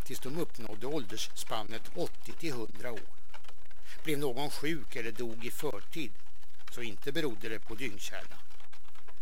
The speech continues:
De dyngkärror som finns kvar står idag undanställda på logar och lador ute i byarna.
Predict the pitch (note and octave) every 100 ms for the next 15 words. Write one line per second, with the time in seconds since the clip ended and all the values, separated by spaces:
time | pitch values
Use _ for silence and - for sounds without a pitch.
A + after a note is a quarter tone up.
0 | - - - - - E3+ E3+ F#3 C3+ F#3
1 | F#3 D#3+ D3 - C3 - C3+ C#3 A2+ B2
2 | B2 A2+ A2 D3 A#2+ G2+ - A#2 G#2 A2+
3 | - B2+ D#3 A#2 - G2+ G#2 A#2+ D3+ G2
4 | F#2+ - - - - A#2+ - A2+ G#2+ D3
5 | F2+ F2 -